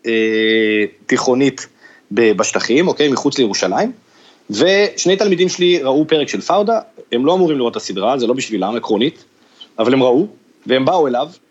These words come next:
והם התחילו להתפלפל על הפרק, זה היה הפרק שרואים את בשאר מגיע, ל-, בסופו של הפרק, מגיע ל-, אה,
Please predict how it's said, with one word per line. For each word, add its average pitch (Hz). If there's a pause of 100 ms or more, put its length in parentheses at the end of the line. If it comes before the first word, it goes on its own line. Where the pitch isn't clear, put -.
והם 185
התחילו 226
להתפלפל 175
על 135
הפרק, 127
זה 127
היה 143
הפרק 160
שרואים 131
את 123
בשאר 139
מגיע, 131 (100)
ל-, 110
בסופו 110
של 139
הפרק, 135 (460)
מגיע 117
ל-, 123 (960)
אה, 117